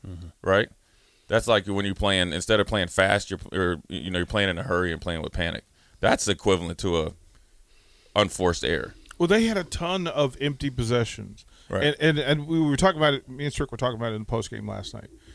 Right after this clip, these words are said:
Speaker 3: that th-, this is the phase where when Fred tries to change what he's asked them to do, that sometimes it shows that a player is passing the ball to where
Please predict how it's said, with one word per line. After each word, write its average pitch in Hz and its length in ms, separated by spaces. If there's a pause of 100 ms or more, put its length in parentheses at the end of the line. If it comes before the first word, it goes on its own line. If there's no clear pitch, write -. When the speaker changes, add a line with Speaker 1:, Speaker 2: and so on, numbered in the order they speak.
(260)
Speaker 3:
that 127 240 (180)
th-, 123 220 (100)
this 147 320
is 160 140
the 156 100
phase 113 420
where 113 420 (180)
when 120 180
Fred 156 300
tries 131 320
to 117 240 (120)
change 147 540
what 135 220
he's 123 260
asked 117 260
them 120 140
to - 120
do, 123 360 (1160)
that 131 340
sometimes 156 600
it 135 140
shows 120 420
that 123 160
a 120 60
player 143 400
is 123 80
passing 127 460
the 117 60
ball 120 240
to - 100
where 117 500